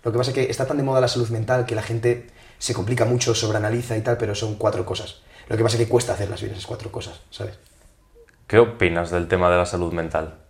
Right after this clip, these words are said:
Speaker 2: En plan, ¿tú, por ejemplo, alguna vez has acudido al psicólogo?
Speaker 1: No. Sí,
Speaker 2: ¿Te acu-
Speaker 1: sí. Por drogas.
Speaker 2: Mm, vale.
Speaker 1: Pero una vez. Al de la uni.
Speaker 2: ¿Qué tal el psicólogo de la uni?
Speaker 1: Mal.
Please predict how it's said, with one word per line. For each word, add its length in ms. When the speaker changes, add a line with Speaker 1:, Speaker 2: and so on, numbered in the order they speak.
Speaker 2:
En 120
plan, 680
¿tú, 80
por 80
ejemplo, 180
alguna 180
vez 100
has 60
acudido 300
al 80
psicólogo? 420
Speaker 1:
No. 240
Sí, 200
Speaker 2:
¿Te 120
acu- 260
Speaker 1:
sí. 420
Por 160
drogas. 360
Speaker 2:
Mm, 400
vale. 220
Speaker 1:
Pero 560
una 180
vez. 220
Al 140
de 60
la 100
uni. 220
Speaker 2:
¿Qué 140
tal 160
el 80
psicólogo 320
de 80
la 80
uni? 200
Speaker 1:
Mal. 420